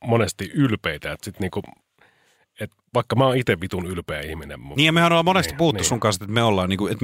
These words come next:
Speaker 2: mä koen, että miehet on tosi ylpeitä.
Speaker 1: Niin, mut
Speaker 2: Meillä
Speaker 1: sit,
Speaker 2: on
Speaker 1: sit
Speaker 2: niin.
Speaker 1: tommosissa asioissa, niin en perkele, en, en lähde tekemään, mi-, en minä halua mitään selontekoa tehdä, kun hänkään
Speaker 2: Mm.
Speaker 1: ei halua.
Speaker 2: Mm.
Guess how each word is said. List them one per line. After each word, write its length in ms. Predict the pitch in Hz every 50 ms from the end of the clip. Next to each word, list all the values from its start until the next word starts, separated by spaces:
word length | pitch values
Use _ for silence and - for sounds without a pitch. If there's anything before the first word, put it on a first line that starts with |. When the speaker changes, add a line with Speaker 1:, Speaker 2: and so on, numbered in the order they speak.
| 127 123 117
Speaker 2:
mä 160 | 110 104 117 -
koen, 180 | - 113 95 92
että 100 | - 123
miehet 280 | 135 127 82 - -
on 100 | 62 64
tosi 180 | - - - - -
ylpeitä. 380 | - 69 64 - - - - 120
Speaker 1:
Niin, 240 | 127 113 95 82 - -
mut 120 | 92 -
Speaker 2:
Meillä 120 | - 156 -
Speaker 1:
sit, 60 | -
Speaker 2:
on 80 | 156 151
Speaker 1:
sit 120 | 139 -
Speaker 2:
niin. 60 | -
Speaker 1:
tommosissa 520 | - 196 208 160 120 107 107 - - 117 110
asioissa, 360 | 101 113 107 92 - - 101
niin 180 | 95 95 95 82
en 220 | 107 123 135 135 -
perkele, 640 | 147 165 185 196 180 151 - 151 135 131 127 123 123
en, 180 | 127 127 127
en 280 | 104 120 127 123 117 113
lähde 260 | 110 107 113 113 104 - _
tekemään, 440 | 107 98 - 101 92 95 95 92 92
mi-, 120 | 107 - 135 - - - - - _ -
en 100 | 92 87
minä 260 | 92 117 135 139 104
halua 240 | 95 82 73 78 82
mitään 300 | 90 95 - 80 71 -
selontekoa 680 | - - 143 143 139 - - - - - - 98 - - -
tehdä, 280 | - 143 127 123 - - -
kun 120 | - 127
hänkään 440 | 123 - 104 - 98 95 92 90 90
Speaker 2:
Mm. 60 | 90
Speaker 1:
ei 200 | - - - -
halua. 440 | 117 131 113 110 - - - - 85
Speaker 2:
Mm. 360 | 90 87 87 85 85 90